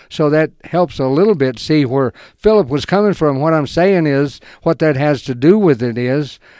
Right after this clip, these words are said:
they had to trust him in every way and everything.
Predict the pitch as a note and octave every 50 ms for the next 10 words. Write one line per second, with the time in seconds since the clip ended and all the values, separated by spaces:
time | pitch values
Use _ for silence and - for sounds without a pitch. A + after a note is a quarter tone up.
0 | - - _ _ E3+ F#3 G3 F3 D#3+ E3+ E3+ D#3+ C3 D#3+ D3+ - - - F#3+ A3
1 | G#3+ F#3+ - - - - - D#3 D#3 C3+ A#2 G#2+ G2+ F#2+ F#2 F2 _ _ _ _
2 | _ _ _ _ _ _ _ _ _ _ C#3+ D3+ D#3 C#3+ C3+ B2+ D3+ E3 D#3+ D#3+
3 | F#3 F#3 F3+ F3+ E3+ F3+ F#3 F#3 F3+ D#3 C#3 C3 C3 B2+ B2+ B2+ B2+ C#3+ C3+ B2
4 | - D3 D3 D3 C3+ G#2+ G2 -